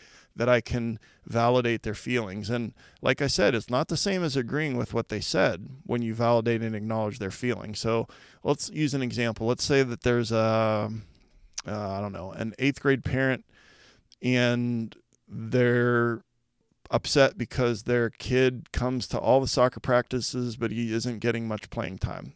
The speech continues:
And the kid's real-, the kid's really upset about it. And so the parent's telling me this, blah, blah, blah. And then they kinda run out of steam, and it's my turn to talk. And I'm like,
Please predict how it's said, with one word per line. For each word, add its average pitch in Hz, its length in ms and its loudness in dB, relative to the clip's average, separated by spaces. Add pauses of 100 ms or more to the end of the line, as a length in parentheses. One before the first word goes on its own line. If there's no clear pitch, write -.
And 110 260 -4
the 98 60 -12
kid's 110 300 -4
real-, 113 180 0
the 104 220 -4 (240)
kid's 120 200 -4
really 107 160 0
upset - 280 -6
about 76 260 -6
it. - 100 -10
And 107 200 -8
so 117 260 0 (460)
the 113 100 -2
parent's 139 380 2
telling 143 260 0
me 139 80 0
this, 135 220 2
blah, 107 160 -4
blah, 120 240 2
blah. 143 400 6 (100)
And 120 180 0
then 117 360 -2
they 113 260 -2 (220)
kinda 120 200 -2
run 113 200 0
out 107 100 0
of 98 80 -4
steam, 113 320 -4
and 104 80 -4
it's - 140 -10
my 107 160 -2
turn 110 240 -4
to 107 80 -10
talk. 104 340 0
And 110 80 -6
I'm 107 140 -6
like, 107 340 -4